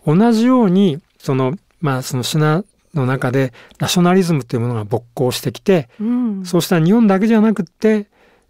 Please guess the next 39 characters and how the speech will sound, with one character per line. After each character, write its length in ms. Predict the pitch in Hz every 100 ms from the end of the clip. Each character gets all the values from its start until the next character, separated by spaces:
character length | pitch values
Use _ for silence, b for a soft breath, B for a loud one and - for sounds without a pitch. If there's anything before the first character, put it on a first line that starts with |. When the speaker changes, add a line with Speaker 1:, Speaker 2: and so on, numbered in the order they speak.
| -
Speaker 1:
え 460 | 143 143 139 135
ー、 20 |
そ 140 | 127 147
の、 180 | 135 143 _ _ _ _ _ -
ず 100 | 190
っ 20 |
と 320 | - 151 175 - _ _
そ 140 | - 139
の 80 |
清 220 | 120 - 185
の 160 | 151
時 100 | 117
代 220 | 117 113 110
か 100 | 117
ら、 240 | 135 -
Speaker 2:
は 300 | - 202 208
い。 140 | 196 180 _ _ _
Speaker 1:
え 220 | 131 123
ー、 20 | 120
シ 160 | -
ナ 100 | 147
に 120 | 131 120
こ 220 | 123 117
う、 100 | - _ _ _
権 220 | - 131
益 180 | 127 120
を 140 | 127 143
作 260 | - -
っ 20 |
て 180 | 143 -
き 100 | 131
た 320 | 143 185 202 262 _ _ -
列 180 | 160
強 180 | - 240
に 100 | 247
対 200 | 240 247
し 100 | -
て 100 | 233
も、 260 | 240 220